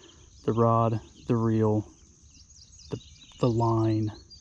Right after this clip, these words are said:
everything. It was an awkward hook set. I didn't even get to really lay into 'em as much as I would have liked. That's where your braid is gonna come into play,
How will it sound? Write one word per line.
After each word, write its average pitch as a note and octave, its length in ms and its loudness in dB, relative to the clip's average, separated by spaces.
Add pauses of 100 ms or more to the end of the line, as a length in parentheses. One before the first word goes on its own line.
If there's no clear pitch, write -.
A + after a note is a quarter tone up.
(180)
everything. A#2 560 -10 (3000)
It C#3+ 60 2
was A#2+ 140 4
an A#2 120 2
awkward B2 340 0
hook B2 240 0
set. B2+ 320 0
I - 720 -14
didn't A2+ 220 0
even A2 160 -2
get A2+ 200 -4
to A2+ 200 -2
really A2+ 360 -2 (220)
lay A#2+ 240 0
into A#2 400 2
'em A#2+ 160 2 (800)
as B2+ 80 -6
much A#2+ 220 0
as A#2+ 100 -4
I A#2 60 2
would A#2 140 0
have A2+ 60 -2
liked. A#2+ 380 -2 (1300)
That's A#2+ 140 -8
where A#2+ 120 -2
your A#2 100 -2
braid A#2 320 2
is A2+ 100 0
gonna A#2 200 0
come A#2+ 180 -2
into A#2 140 0
play, A#2+ 420 0